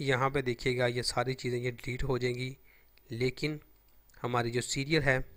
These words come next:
वो चेंज नहीं होगी। ये देखिए ये वो डिलीट हो गए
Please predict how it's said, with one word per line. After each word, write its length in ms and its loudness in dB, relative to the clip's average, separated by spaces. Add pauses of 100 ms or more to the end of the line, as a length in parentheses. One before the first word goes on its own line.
(360)
वो 140 2
चेंज 360 -2 (540)
नहीं 260 0
होगी। 300 -2 (280)
ये 80 2
देखिए 220 -2
ये 60 2
वो 140 4
डिलीट 260 0
हो 100 10
गए 160 8